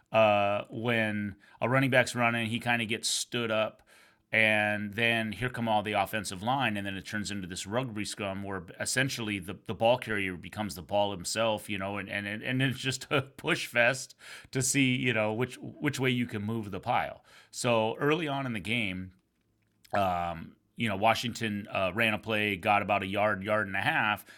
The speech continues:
and then he was stood up but not down. And then here comes all the defensive guys trying to push from one side, and here comes all the offensive guys trying to push from the other side.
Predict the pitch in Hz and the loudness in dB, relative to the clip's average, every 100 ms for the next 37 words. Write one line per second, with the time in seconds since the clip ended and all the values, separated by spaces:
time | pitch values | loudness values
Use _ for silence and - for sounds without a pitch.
0 | - 113 117 110 107 - 131 143 127 117 | -8 -2 0 0 -2 0 2 4 2 -2
1 | 113 110 117 131 107 73 - - _ - | -2 -4 2 2 2 -4 -14 -20 _ -6
2 | 107 107 107 104 104 98 120 127 113 104 | -2 2 2 2 0 -2 -4 -2 -4 0
3 | 110 110 95 113 113 104 95 98 104 95 | 2 2 0 -4 -4 -6 -8 -2 -2 -2
4 | - 110 95 117 110 - 98 104 104 107 | -2 -2 -2 -6 -6 -6 -6 -4 -2 0
5 | 101 92 92 107 98 104 95 95 98 98 | 2 0 -4 -8 -6 -4 -2 -2 -2 -4
6 | 92 92 95 92 90 - 107 92 - 107 | -8 -6 -2 0 -2 -6 -4 -4 -6 -8
7 | - 90 92 113 104 101 90 85 | -8 -8 -6 -4 -4 -2 -2 -2